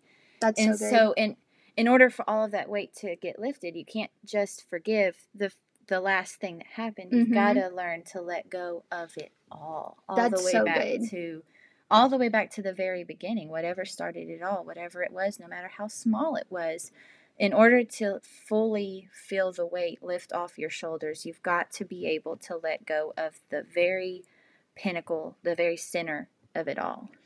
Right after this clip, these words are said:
Speaker 1: Yeah, because unforgiveness just breeds more unforgiveness. And so you're just stacking that up. And that's what I see so beautifully in your life, is you're so quick to forgive. And you not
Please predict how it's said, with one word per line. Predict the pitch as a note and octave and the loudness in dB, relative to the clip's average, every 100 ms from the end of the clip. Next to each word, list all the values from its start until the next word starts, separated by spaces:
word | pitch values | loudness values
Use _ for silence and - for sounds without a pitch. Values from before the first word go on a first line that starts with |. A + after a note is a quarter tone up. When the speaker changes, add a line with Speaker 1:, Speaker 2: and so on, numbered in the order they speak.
| _ | _
Speaker 1:
Yeah, | C4 D4+ C#4 | 8 10 10
because | A#3 B3 A3 | 8 6 6
unforgiveness | B3+ C#4+ C4 A3+ B3+ B3 A3 A3 A3 - | 6 6 6 8 10 8 4 2 -2 0
just | A#3+ A3 | 2 2
breeds | G#3+ A#3 A#3+ G#3 | 2 0 0 0
more | A3+ A#3 A3+ | 0 2 0
unforgiveness. | A3 G#3+ G#3+ B3 C4 G#3 - A3 - | 0 -2 4 6 4 2 -8 -10 -4
And | B3 | -2
so | C4 | 0
you're | B3+ | 2
just | B3+ A#3+ - | 2 0 -4
stacking | - A#3 B3+ C4+ A#3+ | 0 4 4 4 -4
that | G#3+ G#3 | -4 0
up. | A#3+ A#3 G#3+ - _ _ - | 2 4 2 -2 _ _ -6
And | B3+ | -2
that's | D#4+ | 0
what | F4 | 2
I | B3+ | 0
see | B3 C4+ B3 | 0 -6 -10
so | - A#3+ B3 | -6 -2 0
beautifully | C4 B3 B3 A#3+ A3 | -2 -2 -6 -4 -6
in | G#3+ | -4
your | A3 C#4 C#4 | 0 2 2
life, | A3+ G#3 G#3 | 0 -2 -4
is | A#3+ G#3+ | -8 -10
you're | |
so | A3 - C4 C#4 | -10 -2 0 0
quick | C4 A#3+ | 0 -4
to | - | -6
forgive. | A3 A3 G3+ B3 C#4+ A3+ A3 G#3+ _ _ _ _ _ | -10 -10 -4 0 2 2 0 -2 _ _ _ _ _
And | C#4+ D4 | 2 4
you | |
not | C4+ C#4+ | 4 2